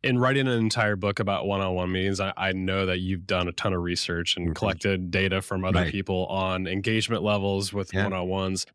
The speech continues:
Speaker 1: So if you looked at those that don't conduct one-on-ones, like, what's the engagement level for those
Speaker 2: Nice.
Speaker 1: employees versus ones that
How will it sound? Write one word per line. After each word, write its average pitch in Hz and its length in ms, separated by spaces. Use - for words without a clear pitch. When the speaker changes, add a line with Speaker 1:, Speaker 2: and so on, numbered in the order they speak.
Speaker 1:
So 117 420
if 120 180
you 120 200
looked 117 280
at 104 380
those 120 540
that 101 280
don't 123 320
conduct 104 460
one-on-ones, 92 600
like, 92 200
what's 113 300
the 123 340
engagement 104 560
level 98 340
for - 180
those 95 280
Speaker 2:
Nice. 98 120
Speaker 1:
employees 90 440
versus 120 720
ones 107 520
that 98 340